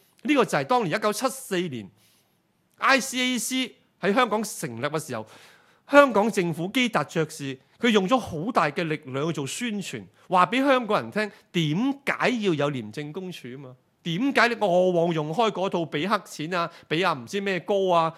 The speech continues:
咩幫會啊，買盤桔啊，嗰啲唔妥啊嘛。點樣去醫院？點解要俾利是啲阿嬸啊？如果唔係，你個病人就冇人幫你倒沖熱水啊，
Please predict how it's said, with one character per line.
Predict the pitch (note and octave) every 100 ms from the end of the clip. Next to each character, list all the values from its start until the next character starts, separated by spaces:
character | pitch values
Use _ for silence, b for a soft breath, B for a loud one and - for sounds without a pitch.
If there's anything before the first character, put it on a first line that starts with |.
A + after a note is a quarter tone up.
| B
咩 | G#3 F3+
幫 | G#3 G3 F#3+
會 | D3 C#3+ F#3+
啊， | E3+ D#3+ B
買 | D#3 E3
盤 | D#3 B2+ C3+
桔 | A3 G3+
啊， | E3 D#3+ B
嗰 | F#3+
啲 | G3+
唔 | F#3+ A#2
妥 | A2+ - C3 F#3+
啊 | G3
嘛。 | F3+ F3 E3 b
點 | F3 G3
樣 | B3+ G3+
去 | G3
醫 | B3 B3+
院？ | F#3 F#3+ A3 B -
點 | E3+ B3
解 | A#3 G#3
要 | G3
俾 | E3 F#3+ G3+
利 |
是 | D#3+ E3+
啲 | A3+
阿 | F#3
嬸 | - D3+ G3
啊？ | E3+
如 |
果 | D3+
唔 | A3
係， | D3+
你 |
個 | E3+
病 | E3 D#3+
人 | C#3 B2
就 |
冇 | C#3 E3
人 | C3
幫 | G#3 G#3+
你 | F3+ E3
倒 | D3+ E3+ G3
沖 | A#3 G#3+ F#3+
熱 |
水 | C#3 - C#3
啊， | F3+